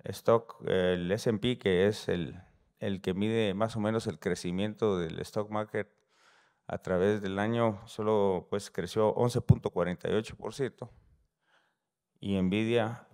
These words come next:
creció ciento noventa y ocho por ciento. Esto es a noviembre de dos mil veintitrés.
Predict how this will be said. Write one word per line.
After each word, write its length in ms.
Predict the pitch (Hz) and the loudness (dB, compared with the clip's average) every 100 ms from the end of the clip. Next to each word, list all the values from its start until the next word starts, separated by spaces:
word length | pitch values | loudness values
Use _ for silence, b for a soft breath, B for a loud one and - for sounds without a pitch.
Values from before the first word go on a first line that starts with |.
| - | -8
creció 480 | 90 90 - 95 | -6 -4 0 0
ciento 520 | 95 - 120 117 113 107 | 0 -4 -4 -4 -2 0
noventa 460 | 92 87 82 85 | 0 -2 -2 -2
y 80 | 87 | 0
ocho 240 | 95 98 | 0 -2
por 180 | - - | -12 -12
ciento. 460 | - 131 92 - - _ _ _ _ _ _ _ _ _ _ | -2 -2 -2 -8 -20 _ _ _ _ _ _ _ _ _ _
Esto 360 | 90 107 - 107 | -4 -2 2 2
es 480 | 107 - - - - | 2 -2 -12 -16 -4
a 320 | 98 87 82 | 0 0 0
noviembre 560 | 87 87 95 107 98 92 | 0 0 2 0 2 2
de 60 | |
dos 260 | 82 85 - | 0 -2 -4
mil 220 | 92 90 | -2 -2
veintitrés. 720 | 85 78 - - 110 110 - | -4 -6 -12 -2 2 2 -2